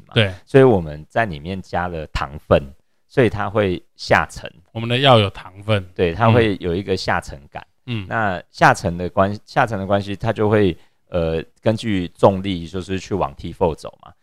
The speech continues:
Speaker 1: 那我们另外有另外一种剂型，它是不加的。
Speaker 2: 嗯。
Speaker 1: 那不加的，它就，它这个下沉感就不明显，它就不太会往T four走，就是你几乎打哪一节，它就往那个的上下跑，
Speaker 2: 嗯。
Speaker 1: 这样子。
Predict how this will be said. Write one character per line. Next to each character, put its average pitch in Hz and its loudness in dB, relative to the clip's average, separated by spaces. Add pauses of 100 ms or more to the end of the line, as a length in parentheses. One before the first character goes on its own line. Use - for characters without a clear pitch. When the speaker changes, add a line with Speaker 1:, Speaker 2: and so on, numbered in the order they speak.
(200)
Speaker 1:
那 151 4
我 110 0
们 98 0
另 175 2
外 160 2
有 87 2
另 131 -2
外 127 2
一 120 2
种 90 -6
剂 107 -12
型， 76 -16 (220)
它 107 -10
是 95 -6 (100)
不 120 4
加 80 -6
的。 - -20 (240)
Speaker 2:
嗯。 113 -6
Speaker 1:
那 165 0
不 185 0
加 123 -2
的， 104 -2
它 104 -8
就， 92 2 (540)
它 131 2
这 135 -4
个 110 -4
下 110 2
沉 82 -12
感 73 -10
就 95 -6
不 90 -10
明 85 -10
显， 71 -16
它 127 -10
就 147 -6
不 90 -4
太 135 2
会 131 6
往 78 0
T 82 -10
four 85 -4
走， - -18
就 117 -6
是 120 -8
你 98 -8
几 131 -2
乎 139 0
打 82 0
哪 80 -6
一 90 -6
节， 71 -12
它 95 -8
就 98 -4 (140)
往 76 -8
那 95 -8
个 87 -12
的 76 -10
上 85 -10
下 78 -8
跑， - -14 (280)
Speaker 2:
嗯。 113 -8
Speaker 1:
这 95 -6
样 69 -8
子。 - -20